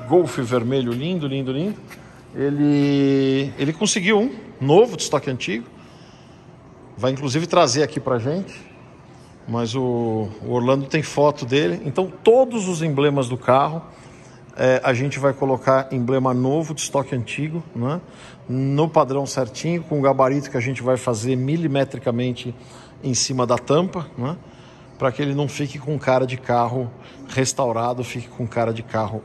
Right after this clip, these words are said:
original, né? Teve alguém que algum tempo atrás me deu uma reprodução daquele adesivo Corsa, o carro do ano, que vinha nesse carro, que veio nesse carro quando era novo, né? Aquele carro do ano da revista Auto Esporte, olha aqui, ó.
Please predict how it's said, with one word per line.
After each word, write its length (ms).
original, 720
né? 160
Teve 140
alguém 180
que 80
algum 240
tempo 240
atrás 300
me 100
deu 140
uma 80
reprodução 520
daquele 300
adesivo 720
Corsa, 400
o 60
carro 320
do 180
ano, 280
que 120
vinha 380
nesse 240
carro, 400
que 120
veio 260
nesse 200
carro 200
quando 200
era 160
novo, 380
né? 160
Aquele 320
carro 280
do 140
ano 120
da 80
revista 340
Auto 100
Esporte, 480
olha 120
aqui, 180
ó. 80